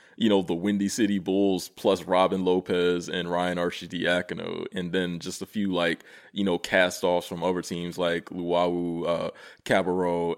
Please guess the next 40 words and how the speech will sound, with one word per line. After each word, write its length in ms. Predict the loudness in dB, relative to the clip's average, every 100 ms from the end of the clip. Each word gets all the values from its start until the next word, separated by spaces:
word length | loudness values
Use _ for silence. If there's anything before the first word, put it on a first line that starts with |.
| -2
and, 380 | -2 -2 -2 0
uh, 180 | 0 0
Wayne 220 | -2 -2
Selden 420 | -2 -2 -2 -8
Junior. 540 | -8 -8 -6 -4 -4
And, 240 | -6 -8 -10
you 60 | -8
know, 160 | -6 -6
just, 260 | -10 -14 -20 -2 0
it, 140 | 2
it's, 320 | 2 0 -4 -4
it's 140 | -2
just 180 | -2 -2
not 160 | -2
a 60 | 2
very 280 | 6 6 6
interesting 480 | 2 2 2 0 -4
team 220 | -2 0
to 80 | 0
watch, 480 | 2 2 0 0
but, 240 | 4 4 4 -10 -20 -6
you 100 | 2
know, 160 | 4 6
it, 220 | 6 4 -2 _
it's 160 | -2 2
actually 360 | 2 4 4 6
remarkable 760 | 6 6 6 4 4 0 0 0
that 160 | 2
they 100 | 4
were 180 | 4 4
able 420 | 6 4 4 0
to 280 | 2 2 2
beat 260 | 0 -2 0
the 60 |
Washington 680 | 4 4 4 -2 -6 -6 -2
Wizards 400 | -2 -2 -4 -8
the 160 | -6 -6
other 200 | -6 -10
night. 360 | -8 -8 -8
So 420 | 2 4 4 0